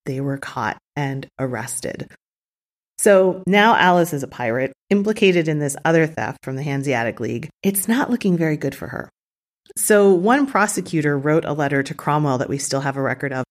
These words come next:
pleading for Cromwell to intercede in this, making sure she is punished and locked up. And he said that he was worried that if the diabolic woman escapes, we shall be in great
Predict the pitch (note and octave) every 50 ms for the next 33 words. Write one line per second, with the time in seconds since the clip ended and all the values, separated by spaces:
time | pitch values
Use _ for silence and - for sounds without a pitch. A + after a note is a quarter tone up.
0 | _ _ - - G#3 G#3 A3+ A#3+ A#3+ A3 G3 F3 E3+ E3 E3+ F3+ F3+ - _ _
1 | _ _ - - E3 D#3 D#3 D#3+ - F3 D#3+ D#3+ D#3+ D#3 D3+ D3 D3 - - C#3+
2 | D3+ D3 C#3 - - D#3+ D#3+ D#3+ D#3+ D3 - - - C#3 C#3 C3 C3 - - D#3
3 | D#3 D#3+ D#3 E3 D#3+ D3+ C#3 - - - - F3+ F3 E3+ E3 D#3+ D3+ D#3 D#3 -
4 | - D#3 D#3 - - C3+ C#3 C3+ _ - C#3 C3+ C3 C3+ C3 - - - A#2+ A2+
5 | A2+ - _ _ _ _ _ _ - D#3 D#3 D#3 D#3 D#3 D#3+ D3 C#3 C3+ C#3+ -
6 | - D3+ D3+ D#3+ D#3+ D#3+ D#3+ D#3 - D#3+ D#3 D#3 D#3 D3 C#3+ C#3+ C#3+ - _ _
7 | _ _ _ _ _ _ - G#3 F#3+ F3+ F#3 E3+ D#3 D#3 D#3+ F#3 G3 G3 F#3+ F#3
8 | E3 D#3 D#3 - - - D#3 D3+ - - - D3 - D3+ C#3 D#3+ F3 F3 E3 D#3+
9 | D3+ D3+ D3+ D#3 D#3 - D3 D3+ D3+ D3+ D3 C#3 - A#2 - - - - - D#3+
10 | D3 - - - - - - D#3+ D3+ D#3 - D3+ C#3+ C#3+ D3 D3 C#3 - - B2
11 | C3+ C3 B2 - A#2+ B2+ C3 C3 B2+ -